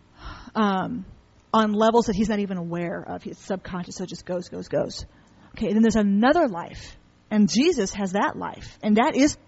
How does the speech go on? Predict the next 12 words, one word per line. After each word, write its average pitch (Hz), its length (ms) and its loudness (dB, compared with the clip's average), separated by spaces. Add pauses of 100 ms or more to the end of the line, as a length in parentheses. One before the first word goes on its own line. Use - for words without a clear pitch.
Jesus 220 320 2
is 349 240 2
that 175 260 0
life. 175 280 -8 (180)
And 240 120 8
it 302 100 4
will 269 120 -2
s-, - 200 -4
be 311 380 0
a - 60 -6
certain 220 540 -6
way. 285 420 -6